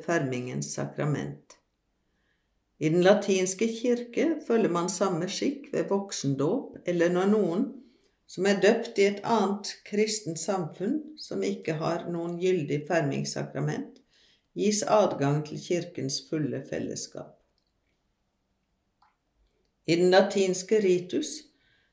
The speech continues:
er det biskopen som er den ordentlige forretter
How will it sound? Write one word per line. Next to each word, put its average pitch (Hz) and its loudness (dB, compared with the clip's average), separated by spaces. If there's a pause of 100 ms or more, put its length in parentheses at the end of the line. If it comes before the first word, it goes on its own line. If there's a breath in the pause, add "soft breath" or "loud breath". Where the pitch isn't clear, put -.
(140)
er 180 4
det 202 8
biskopen 175 2
som 185 -2
er 151 4
den 185 -2
ordentlige 147 0
forretter 143 0